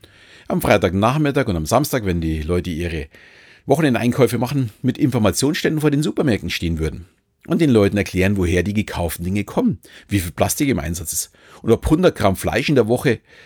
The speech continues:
ja, zum Einsparen nicht besser für die Gesundheit und die Umwelt ist. Also wenn ich nur hundert Gramm jede Woche einspare, das fällt noch irgendwie leicht. Wenn ich aber sage, „Du musst dich jetzt vegan ernähren, weil das können wir uns sonst nicht mehr leisten“, naja, also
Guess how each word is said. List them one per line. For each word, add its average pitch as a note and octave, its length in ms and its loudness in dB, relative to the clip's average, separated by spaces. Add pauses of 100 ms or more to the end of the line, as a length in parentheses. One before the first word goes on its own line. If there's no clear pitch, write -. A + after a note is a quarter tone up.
(240)
ja, E2+ 300 -2
zum F#2+ 260 -4
Einsparen C3 640 0
nicht G2+ 240 -4
besser A2+ 220 0
für G#2 100 -2
die F2+ 80 -2
Gesundheit C#3 360 0
und C#3 120 0
die D#4+ 100 4
Umwelt D#2+ 300 0
ist. - 160 -8
Also G#2+ 240 -6
wenn C3+ 80 0
ich C#3 100 -2
nur D3 200 0
hundert G#3+ 320 0
Gramm D#3 420 -2
jede C#3+ 220 4
Woche D3 280 0
einspare, - 500 -6 (680)
das - 160 -2
fällt D3+ 260 -2
noch C3 160 -4
irgendwie D3 300 -4
leicht. - 460 -6
Wenn B2 80 2
ich D3+ 100 2
aber C3+ 160 6
sage, A2 320 4 (380)
„Du A#2+ 160 4
musst A2 220 2
dich - 100 -4
jetzt - 180 -2
vegan G2 340 2
ernähren, F2+ 440 2 (180)
weil E2 140 -6
das F2 180 -8
können A2 180 -2
wir G#2 100 4
uns F#2+ 100 0
sonst F#2 180 0
nicht - 140 -8
mehr G2 80 2
leisten“, A#2 440 0 (120)
naja, D#2 400 -8 (120)
also E2 220 -8